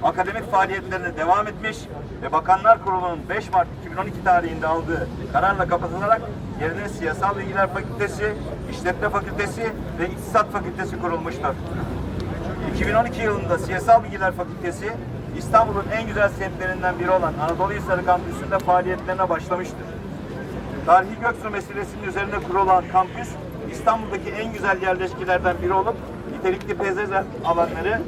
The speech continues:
sakin ortamı, gelişmiş eğitim ve spor altyapısı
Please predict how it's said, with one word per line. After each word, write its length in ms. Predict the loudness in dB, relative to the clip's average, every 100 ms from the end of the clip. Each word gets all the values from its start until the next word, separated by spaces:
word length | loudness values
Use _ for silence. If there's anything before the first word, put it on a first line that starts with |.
| 0
sakin 360 | 4 4 2 -2
ortamı, 500 | 0 0 0 2 0 -2 -10 -10 -4
gelişmiş 420 | 0 0 0 -8 0
eğitim 340 | 2 2 -2 -4
ve 80 |
spor 320 | -4 0 2 4
altyapısı 680 | 2 0 -4 -4 -2 -4